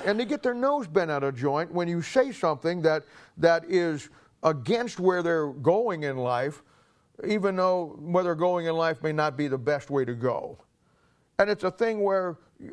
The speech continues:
we demand obedience in a lot of things. But we, we demand it in our animals. I mean, how many of you have ever taken an unruly dog to obedience school?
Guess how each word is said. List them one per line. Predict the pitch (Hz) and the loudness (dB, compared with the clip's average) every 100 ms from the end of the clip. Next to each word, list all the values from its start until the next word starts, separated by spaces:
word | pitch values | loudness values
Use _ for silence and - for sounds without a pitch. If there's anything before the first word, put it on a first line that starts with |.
| - - - | -12 -12 -8
we | 175 196 247 | -4 -2 0
demand | 185 185 208 208 | 0 0 -2 0
obedience | 170 135 190 214 185 156 | -2 -2 -4 -2 -2 0
in | 160 | 0
a | 151 | 2
lot | 165 180 | 2 0
of | 160 127 | -2 -4
things. | 202 156 95 82 - - _ _ _ _ _ _ - | -2 -2 -4 -12 -18 -20 _ _ _ _ _ _ -4
But | 170 | -2
we, | 196 247 - - 135 | 0 -2 -6 -14 -14
we | 147 233 | -8 -4
demand | 254 175 175 180 | 0 2 2 0
it | 190 | 0
in | 202 202 | 0 0
our | 220 | -2
animals. | 262 403 370 - - - _ _ _ _ _ _ _ _ _ _ _ _ | -2 -2 -4 -6 -14 -20 _ _ _ _ _ _ _ _ _ _ _ _
I | 165 190 | -2 0
mean, | 202 | 0
how | 180 220 | 2 2
many | 247 233 | 0 0
of | 208 | -2
you | 190 214 | 0 2
have | 190 | 2
ever | 196 190 | 2 -2
taken | 196 196 185 156 | 0 -2 0 0
an | 147 | 0
unruly | 170 185 185 175 151 | 2 2 2 2 0
dog | 139 180 180 147 147 | 2 2 2 -2 -2
to | 151 | -2
obedience | 139 160 196 147 127 | -2 -4 -2 -4 -4
school? | - 127 101 - | -8 -6 -6 -8